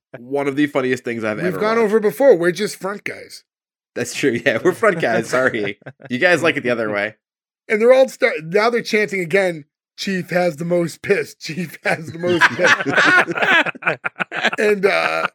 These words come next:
Speaker 3: as that's happening, the councilwoman finally finds them. <laughs> And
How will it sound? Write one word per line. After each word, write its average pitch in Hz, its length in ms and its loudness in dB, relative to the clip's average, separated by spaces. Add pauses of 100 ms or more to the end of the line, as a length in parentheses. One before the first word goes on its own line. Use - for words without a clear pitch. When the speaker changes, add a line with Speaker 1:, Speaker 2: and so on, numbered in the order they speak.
(260)
Speaker 3:
as 202 220 4
that's 214 200 2
happening, 196 400 0
the 175 80 -2
councilwoman 180 720 -4
finally 180 360 -2
finds 165 500 -4
them. 156 340 -4 (220)
<laughs> - 220 -18
And 262 180 -6